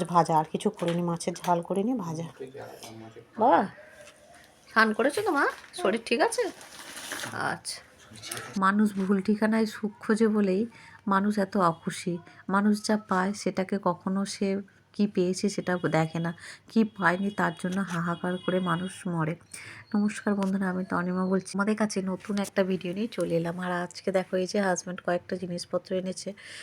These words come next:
সোনাইয়ের একটু ঠান্ডা মতো লেগেছে, এই মিছরি, তারপরে ওর ক্রিম, এগুলো হাজব্যান্ড আজকে বাড়ি আছে বলে রবিবার তো, তো সেই জন্য সব কিছু নিয়ে এসেছে। আর সোনাইকে আজকে ড্রয়িং ক্লাসেও পাঠানো হয়নি, আজকে স্যার মানে ছুটি দিয়েছিলেন আর কি।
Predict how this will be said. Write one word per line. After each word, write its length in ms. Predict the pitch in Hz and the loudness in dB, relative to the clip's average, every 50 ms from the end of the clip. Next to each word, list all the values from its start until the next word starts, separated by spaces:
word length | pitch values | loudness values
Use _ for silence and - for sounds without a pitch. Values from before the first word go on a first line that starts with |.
| - - | -18 -10
সোনাইয়ের 380 | - - 208 202 202 196 196 208 | -2 2 2 4 4 2 2 0
একটু 180 | 208 208 - | -2 -2 -6
ঠান্ডা 360 | - - 208 202 196 196 202 | -6 -2 -2 -2 -2 -2 -2
মতো 180 | 202 208 208 214 | -2 -2 0 2
লেগেছে, 380 | 208 202 196 202 202 208 - 196 | 2 2 2 2 0 0 0 0
এই 140 | 190 196 196 | 0 0 0
মিছরি, 600 | 196 185 190 190 185 - - - - 196 190 190 190 | 0 -2 -4 -6 -6 -8 -10 -4 -2 0 0 0 0
তারপরে 280 | - 180 170 - - 185 | 0 -2 -2 0 2 2
ওর 160 | 185 185 185 190 - _ | 2 2 0 -4 -8 _
ক্রিম, 300 | - 196 190 196 196 196 190 208 - - - - - - | 0 2 4 4 4 2 0 -4 -10 -14 -16 -18 -10 -4
এগুলো 280 | - 190 190 185 185 185 | -4 -2 0 0 2 2
হাজব্যান্ড 380 | 190 196 190 180 - - 190 185 | 2 2 2 0 0 -2 -4 -2
আজকে 200 | 190 185 - - 196 | -4 -4 -4 -4 -2
বাড়ি 360 | 185 190 180 175 190 190 202 | 0 2 2 2 2 2 2
আছে 180 | 196 196 - 202 | 2 0 0 -2
বলে 240 | 190 185 190 196 202 202 | -2 0 0 0 0 0
রবিবার 340 | 190 185 196 190 208 214 214 214 - | 0 0 0 0 0 0 0 0 2
তো, 120 | - 262 | 2 2
তো 300 | 254 - 196 190 190 190 | 4 4 2 0 2 0
সেই 220 | 190 - 180 180 185 | 0 -2 -2 -2 -2
জন্য 240 | 180 175 180 185 | -2 -4 -6 -6
সব 160 | 180 - 180 180 - | -4 -4 -4 -4 -4
কিছু 160 | - 185 - 202 | -6 -6 -4 -4
নিয়ে 280 | 190 180 180 180 185 180 180 | -4 -4 -2 -2 -2 -2 -2
এসেছে। 300 | - - 175 - - 196 - - - - - - - - - - - - | -2 -4 -2 -2 -4 -4 -4 -8 -20 -20 -20 -18 -16 -16 -16 -18 -4 0
আর 200 | - 180 180 180 180 | 2 4 4 4 2
সোনাইকে 560 | - - 190 185 180 180 180 185 - 175 180 | 0 -2 -4 -2 -2 -2 -4 2 4 4 4
আজকে 260 | 185 185 - - 208 | 4 4 0 -2 2
ড্রয়িং 360 | 180 190 180 170 175 175 185 | 4 6 6 6 6 4 2
ক্লাসেও 320 | 185 - 185 185 - - 196 | 0 0 0 2 0 -2 0
পাঠানো 380 | 196 185 180 175 - 180 180 190 | 2 2 2 2 0 -4 -4 -4
হয়নি, 280 | 190 190 180 180 185 196 | -2 -2 -2 -2 -2 0
আজকে 260 | 185 180 - - - 196 - - - 196 185 | -2 -2 -2 -4 -4 -6 -6 -6 -6 -6 -6
স্যার 260 | - - - 190 196 190 - _ _ - | 0 4 6 6 6 6 2 _ _ -4
মানে 180 | 160 165 175 190 | -2 0 0 0
ছুটি 280 | 190 - - 208 - 220 | -2 -4 -6 -4 -2 0
দিয়েছিলেন 440 | 190 190 180 170 165 - 160 160 165 165 | 2 4 2 2 2 0 -2 -2 0 0
আর 100 | 160 160 | -2 -2
কি। 140 | - 180 | -2 -6